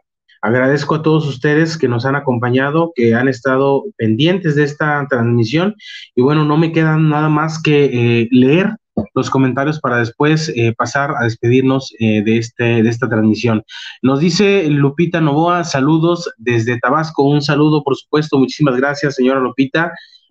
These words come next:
Buena información nos dice acerca de lo que se está compartiendo, de lo que se compartió el día de hoy,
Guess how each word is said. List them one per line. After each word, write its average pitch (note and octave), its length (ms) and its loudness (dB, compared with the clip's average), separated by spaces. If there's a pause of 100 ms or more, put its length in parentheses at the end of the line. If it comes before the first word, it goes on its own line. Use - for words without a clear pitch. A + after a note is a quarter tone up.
Buena D3 400 0
información A#2+ 680 0
nos B2+ 140 0
dice D#3 360 2
acerca C3 440 -2
de A#2 120 0
lo A2 140 2
que - 100 -20
se - 140 -14
está B2 220 -6
compartiendo, C3 720 0
de A#2 80 0
lo G#2 100 0
que A2 60 -12
se - 120 -16
compartió A2+ 400 0
el E3 60 4
día D3+ 120 2
de C#3 60 2
hoy, D#3+ 280 2